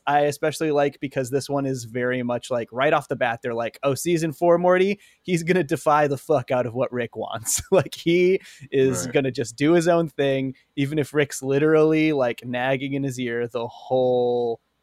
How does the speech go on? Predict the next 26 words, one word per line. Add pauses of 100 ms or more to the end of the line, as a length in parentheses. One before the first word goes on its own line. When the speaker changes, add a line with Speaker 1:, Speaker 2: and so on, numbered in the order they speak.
(120)
Speaker 1:
episode.
<laughs>
Um, (180)
what
did,
what
did
y'all
think
about
Edge
of
Tomorty?
Tariq,
why
don't
you
go
first?
Edge
of
Tomorty,
Rick
Die,
Rick
Pete.